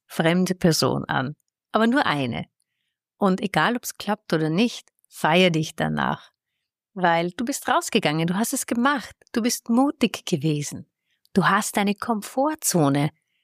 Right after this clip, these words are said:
verlassen oder sagen wir mal ausgedehnt. Und das ist eigentlich das Einzige, was in dem Fall zählt. Und wenn daraus dann doch ein interessantes Gespräch wird, umso besser. Also dieses sogenannte unsichtbare Nein hast du schon,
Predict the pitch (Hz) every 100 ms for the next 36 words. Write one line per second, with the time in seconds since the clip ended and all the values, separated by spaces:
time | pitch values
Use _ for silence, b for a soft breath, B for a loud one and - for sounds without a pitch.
0 | _ - 156 156 165 - - 160 - 151
1 | 156 175 165 156 143 - 147 175 - -
2 | 190 _ 160 151 160 147 - _ _ _
3 | - 190 180 202 - 254 - 165 190 196
4 | 190 - 196 165 160 - 170 165 165 180
5 | 160 139 147 180 - - 143 - - _
6 | _ _ _ _ _ _ _ 202 175 170
7 | 147 160 214 233 185 - 143 147 - -
8 | 269 202 180 170 - 147 - - - -
9 | - 151 135 - 131 - _ _ _ -
10 | 190 196 - 175 - - - _ _ -
11 | 185 175 185 180 - 202 185 175 175 180
12 | - 240 269 214 - 180 165 165 156 156
13 | 165 247 240 - 190 - 165 156